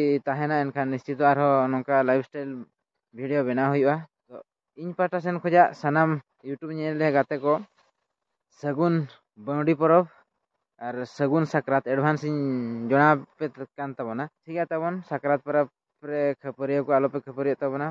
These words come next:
ᱯᱷᱩᱞ ᱨᱟᱹᱥᱠᱟᱹ ᱨᱚᱢᱚᱡᱽ ᱛᱮ ᱮᱱᱡᱚᱭ ᱛᱟᱵᱚᱱ ᱯᱮ᱾ ᱟᱫᱚ ᱴᱷᱤᱠ ᱜᱮᱭᱟ ᱛᱟᱵᱚᱱ, ᱥᱟᱱᱟᱢ ᱠᱚᱜᱮ ᱤᱧ ᱯᱟᱦᱴᱟ ᱥᱮᱱ ᱠᱷᱚᱡᱟᱜ ᱢᱩᱪᱟᱹᱫ ᱨᱮ ᱥᱟᱹᱜᱩᱱ ᱡᱚᱦᱟᱨ᱾ ᱟᱨ ᱵᱷᱤᱰᱤᱭᱳ ᱡᱩᱫᱤ ᱵᱚᱱ ᱠᱩᱥᱤᱭᱟᱜᱼᱟ, ᱮᱱᱠᱷᱟᱱ ᱞᱟᱭᱤᱠ, ᱥᱮᱭᱟᱨ ᱟᱨ ᱥᱟᱵᱥᱠᱨᱟᱭᱤᱵ ᱫᱚ ᱟᱞᱚ ᱵᱚᱱ ᱦᱤᱲᱤᱧ ᱢᱟ।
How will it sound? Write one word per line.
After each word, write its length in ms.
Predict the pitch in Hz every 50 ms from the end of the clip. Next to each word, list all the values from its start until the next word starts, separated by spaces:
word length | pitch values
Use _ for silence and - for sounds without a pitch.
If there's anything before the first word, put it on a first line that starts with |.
| 156
ᱯᱷᱩᱞ 320 | _ _ - 131 131 131 127 127 127 123 123 123 120 _ _ _ _ _ _ -
ᱨᱟᱹᱥᱠᱟᱹ 300 | 123 135 131 - - - 143
ᱨᱚᱢᱚᱡᱽ 280 | 139 135 139 139 139 123
ᱛᱮ 100 | _ 143
ᱮᱱᱡᱚᱭ 340 | 123 123 123 123 127 139 139 -
ᱛᱟᱵᱚᱱ 300 | - 147 139 143 143 135
ᱯᱮ᱾ 120 | - 151 165 175 - _ _ _ _ _ _ _ _ -
ᱟᱫᱚ 120 | 107 117
ᱴᱷᱤᱠ 180 | - _ 160 156
ᱜᱮᱭᱟ 120 | 151 160 151
ᱛᱟᱵᱚᱱ, 300 | - 156 151 156 156 160 160 156 _ _ _ _ _ _ _ -
ᱥᱟᱱᱟᱢ 240 | 123 123 139 143 143
ᱠᱚᱜᱮ 180 | 135 139 139 143
ᱤᱧ 120 | 143 139
ᱯᱟᱦᱴᱟ 220 | 120 139 135 - 139
ᱥᱮᱱ 180 | 127 135 139 139
ᱠᱷᱚᱡᱟᱜ 300 | - 147 143 147 139 - - _ _ _ _ _ _ _ _ _ -
ᱢᱩᱪᱟᱹᱫ 340 | 123 123 120 - 156 147 139
ᱨᱮ 120 | 147 147 143 135 - _ _ _ _ _ _ _ _ _ _ _ _ _ _ _
ᱥᱟᱹᱜᱩᱱ 320 | - 139 131 139 156 165 170 170 165 _ _ _ _ _ _
ᱡᱚᱦᱟᱨ᱾ 360 | _ - 127 135 143 127 117 - - _ _ _ _ _ _ _ -
ᱟᱨ 120 | 131 139
ᱵᱷᱤᱰᱤᱭᱳ 200 | 127 143 143 160
ᱡᱩᱫᱤ 180 | 165 156 160 160
ᱵᱚᱱ 140 | 165 165 151
ᱠᱩᱥᱤᱭᱟᱜᱼᱟ, 300 | 156 160 - 180 165 160
ᱮᱱᱠᱷᱟᱱ 240 | 156 147 165 151 143
ᱞᱟᱭᱤᱠ, 240 | 139 139 147 151 -
ᱥᱮᱭᱟᱨ 180 | - 165 151
ᱟᱨ 80 | 151 147
ᱥᱟᱵᱥᱠᱨᱟᱭᱤᱵ 440 | 151 147 139 - - 151 151 151 151
ᱫᱚ 60 | 147
ᱟᱞᱚ 160 | 147 151 151
ᱵᱚᱱ 140 | 156 156 156
ᱦᱤᱲᱤᱧ 160 | 156 156 160
ᱢᱟ। 100 | 170 180